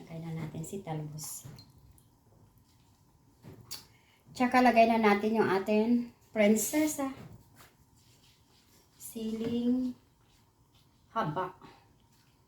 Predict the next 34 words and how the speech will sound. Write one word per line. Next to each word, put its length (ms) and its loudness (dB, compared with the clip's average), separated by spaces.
Takpan 560 -6
na 80 0
po 80 -4
natin. 400 2
Huwag 80 4
natin 320 4
masyadong 400 4
pagka 320 -4
lutuin 480 2
yung 160 0
ating 320 -4
ano. 320 -4
Maya-maya 480 0
luto 240 -8
na 160 -6
po 80 -14
yan, 240 -4
guys. 400 0
Diba, 160 -20
guys? 640 -16
Balikan 400 -6
natin 240 -6
yan 80 -4
mamaya. 320 -10
Hi, 160 10
guys. 320 6
Balikan 320 4
na 80 8
po 160 2
natin. 560 2
Luto 240 8
na 160 8
po 160 2
itong 240 4